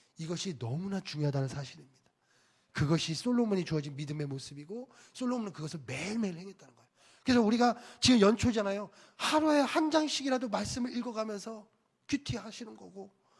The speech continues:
또 하나님께서 주어지신 이 기도뿐만 아니라 말씀을 통해서 하나님의 뜻을 들어야 되는 거예요. 하나님께서 기도하다가도 내 성령의 감동도 있지만 때로는 성령의 감동을 안 주시고 그냥 기도할 때도 있잖아요.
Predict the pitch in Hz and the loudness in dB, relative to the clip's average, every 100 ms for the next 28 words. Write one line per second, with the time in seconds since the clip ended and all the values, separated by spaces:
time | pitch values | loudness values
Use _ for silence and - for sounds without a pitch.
0 | _ _ 262 233 247 247 233 226 214 226 | _ _ 4 6 4 2 -2 -4 -2 -2
1 | 208 214 214 202 208 - 202 214 220 220 | -2 -6 -6 -4 -4 -2 -2 -2 0 2
2 | 208 196 220 208 240 240 240 240 285 302 | 2 2 0 0 0 2 0 0 0 0
3 | 285 - 349 339 - 196 214 190 160 - | 0 -2 -2 -2 -2 -2 -2 -4 -10 -18
4 | - 156 _ _ _ _ _ _ - - | -20 -20 _ _ _ _ _ _ -20 -2
5 | - 277 269 254 240 240 233 247 233 220 | 6 6 6 4 2 2 2 4 6 4
6 | 214 214 196 190 214 269 285 269 - 196 | 2 0 2 2 2 0 0 0 -2 -4
7 | 240 214 196 - 214 214 277 262 254 233 | -4 -4 -6 -6 -6 -4 -2 0 0 -2
8 | - - - 302 302 294 269 - 214 240 | -4 -18 -6 -2 2 2 0 -2 0 2
9 | 233 208 233 - 226 240 214 - - 254 | 2 2 2 0 2 2 2 -4 2 6
10 | 247 - 226 254 247 214 185 175 | 6 4 2 2 2 -4 -6 -10